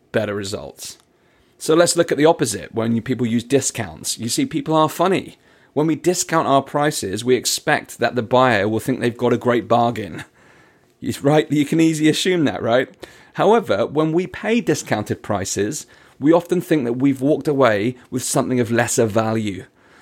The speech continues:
Let me give you an example. Say you purchased a fifty percent off voucher for a restaurant deal on Gro-, Groupon, and you go for a meal and you enjoy yourself, but then a month later,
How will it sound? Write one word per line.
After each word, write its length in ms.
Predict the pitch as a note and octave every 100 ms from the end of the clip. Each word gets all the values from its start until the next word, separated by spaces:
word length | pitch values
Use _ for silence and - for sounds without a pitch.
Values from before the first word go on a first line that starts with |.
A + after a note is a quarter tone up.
| -
Let 160 | D3+
me 80 | D3+
give 180 | D3+ D#3+
you 60 |
an 60 | D3+
example. 500 | C3 C3+ B2+ A#2+ G#2
Say 180 | - D3+
you 140 | F3
purchased 500 | - D#3 A2+ - A#2+
a 60 | A2
fifty 420 | - - C#3 C3+
percent 380 | - A#2+ A#2+ A#2
off 220 | A2 G#2+
voucher 320 | A#2 G#2+ -
for 160 | G#2 A2
a 40 |
restaurant 600 | G#2+ A2+ A#2+ - A2+ F#2+
deal 260 | G2+ G2+ G2
on 120 | F#2
Gro-, 280 | G#2+ A2+ A2 -
Groupon, 540 | A#2 G#2+ - F#2 D2 - _ _ _ _ _ -
and 100 | A2+
you 80 | G2+
go 180 | B2+
for 140 | B2+ C3+
a 40 |
meal 340 | B2 A2+ A2+ A2+
and 100 | G2+
you 60 |
enjoy 240 | G2 A2 A#2
yourself, 400 | A#2 G#2+ F2+ -
but 120 | A#2
then 100 | C3
a 40 |
month 380 | C3+ C#3+ D3 C3+
later, 560 | C3+ D3+ D#3 F#2 F#2+